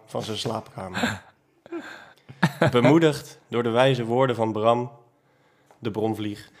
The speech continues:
weet Frits een oplossing te vinden om naar beneden te komen. Hij abzeilt naar beneden met een stuk loszittend garen uit de zitting.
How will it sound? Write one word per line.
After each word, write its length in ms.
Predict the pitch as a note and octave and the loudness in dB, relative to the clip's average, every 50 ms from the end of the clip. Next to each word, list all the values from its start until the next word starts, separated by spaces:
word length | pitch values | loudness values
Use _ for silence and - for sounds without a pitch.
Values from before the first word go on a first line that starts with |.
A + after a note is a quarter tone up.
| - - _ _ _ _ _ _ _ | -20 -20 _ _ _ _ _ _ _
weet 260 | - A2 A2+ A#2+ - - | -2 0 0 0 0 -2
Frits 320 | - D3 E3 D#3+ - - | -2 -2 -2 -2 -2 -4
een 100 | - C3+ | -4 -4
oplossing 440 | A#2+ D#3 C#3+ C#3+ C#3+ C#3+ - C#3 B2+ | -2 -2 -2 0 0 0 0 -2 -4
te 80 | B2 | -4
vinden 380 | A#2 A#2 B2+ B2+ B2 A#2+ A#2 A#2 | -4 -2 0 0 0 0 -2 -2
om 100 | A#2 A#2 | -4 -2
naar 160 | A#2 A2+ A2 | -2 0 0
beneden 340 | G#2+ A2 A2 A2 A2 G#2+ G2+ | 0 0 -2 -2 -2 -2 -4
te 100 | - - | -8 -10
komen. 380 | - G#2 F#2+ F#2+ F#2 F#2 F#2 G2 _ _ _ _ _ _ _ _ _ _ _ _ | -10 -10 -10 -10 -10 -12 -14 -18 _ _ _ _ _ _ _ _ _ _ _ _
Hij 200 | A2 G#2+ - - | -10 -10 -8 -6
abzeilt 380 | C#3 C#3 - - B2+ B2 A#2+ | -6 -6 -4 -2 -2 0 0
naar 140 | A#2+ A2+ A2 | 0 0 0
beneden 480 | G#2+ G#2+ G#2+ A2 A2+ A2 G#2+ G#2+ G#2 - - _ _ _ _ _ _ | -2 -2 -2 0 0 0 -2 -4 -6 -10 -14 _ _ _ _ _ _
met 140 | - G#2 G#2+ | -6 -4 -4
een 80 | G#2+ | -4
stuk 280 | - - - C3 C3+ C3 | -4 -4 -4 -4 -4 -4
loszittend 560 | A#2 A2+ C#3 - - - B2+ - B2+ A2+ A2 | -4 -4 -2 -2 -2 -4 -4 -4 -6 -6 -6
garen 440 | - - C3 B2+ B2 A#2+ A#2 A#2 - | -4 -2 -2 0 0 0 -2 -2 -4
uit 180 | - A2 G#2+ | -6 -6 -8
de 80 | - A2 | -8 -8
zitting. 440 | G#2+ A2 A2 A2 - G2 F#2+ F#2 | -6 -6 -6 -6 -8 -10 -10 -12